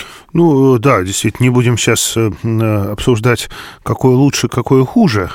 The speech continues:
или какое приемлемо для христиан, х-, христиан, а какое менее приемлемо. А вот, э, м, когда человека погребают, то вокруг, э, э, обряды есть, э, м, погребальные. Причем эти обряды далеко не всегда церковные,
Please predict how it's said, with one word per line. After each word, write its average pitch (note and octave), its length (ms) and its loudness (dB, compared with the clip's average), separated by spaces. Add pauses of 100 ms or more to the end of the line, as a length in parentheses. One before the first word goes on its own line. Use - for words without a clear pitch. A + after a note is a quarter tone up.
или G2 160 -6
какое A#2+ 340 0
приемлемо B2 640 2
для G#2+ 160 -2
христиан, A2+ 720 -2
х-, C3 280 0
христиан, A2+ 540 -2
а G2+ 100 -10
какое A#2 460 -2
менее A2 380 0
приемлемо. G#2 640 -2 (400)
А G#2 100 0
вот, D3 240 0
э, D3+ 40 4
м, C3+ 680 2
когда C#3 420 0 (240)
человека B2+ 300 -4
погребают, C#3+ 720 2
то D3 200 2 (140)
вокруг, D3 580 2 (460)
э, A#2 300 0 (180)
э, G#2 320 -6
обряды B2+ 520 2
есть, F2 500 -10 (360)
э, G2 240 -6
м, G#2 260 -4
погребальные. G2 920 -4
Причем - 360 -2
эти A2+ 160 -2
обряды A#2 500 0 (400)
далеко C3+ 280 2
не C3 120 2
всегда B2+ 320 0
церковные, B2+ 800 0